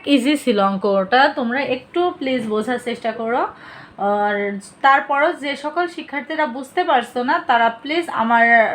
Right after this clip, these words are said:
ভিডিও, আম, অর্থাৎ এই ভিডিওটা শেষ করে আমার চ্যানেলে যে দুই নম্বর অঙ্কটা একটু দেখে এসো, কারণ দুই নম্বর অঙ্কটা একদম সেম, just শুধু যোগ,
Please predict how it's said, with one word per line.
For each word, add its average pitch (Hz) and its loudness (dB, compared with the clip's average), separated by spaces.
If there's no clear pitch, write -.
ভিডিও, 247 -2
আম, 208 -6
অর্থাৎ 247 -6
এই 226 0
ভিডিওটা 285 0
শেষ 277 -6
করে 226 0
আমার 269 2
চ্যানেলে 247 0
যে 233 -2
দুই 294 0
নম্বর 302 4
অঙ্কটা 247 0
একটু - -8
দেখে 214 -2
এসো, 320 -6
কারণ 262 2
দুই 247 -2
নম্বর 233 -2
অঙ্কটা 240 0
একদম 240 -4
সেম, 294 -4
just 247 2
শুধু 277 -4
যোগ, 254 6